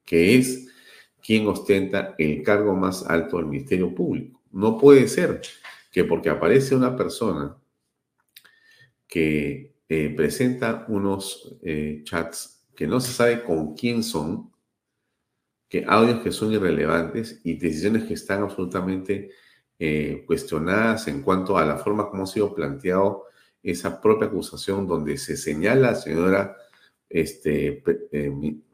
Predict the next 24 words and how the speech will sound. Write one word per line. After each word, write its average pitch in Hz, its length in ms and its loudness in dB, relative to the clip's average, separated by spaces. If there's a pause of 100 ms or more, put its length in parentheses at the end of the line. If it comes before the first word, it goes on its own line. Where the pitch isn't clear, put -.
(120)
eh, 73 260 -2
fiscal - 260 4
de 110 80 6
la 101 60 4
Nación, 90 340 -2
Patricia 87 280 -2
Benavides, 90 540 0 (260)
siendo 117 720 2
que 87 120 2
no 110 220 6
puede 123 260 6
ser 120 160 2
investigada 101 760 0
por 82 280 2
un 123 340 2
fiscal - 480 -2
inferior 92 920 0
en - 100 -4
su 80 140 -4
categoría 80 760 0 (100)
y 82 80 0
habiendo 107 280 4
sido 104 260 4
así, - 340 -4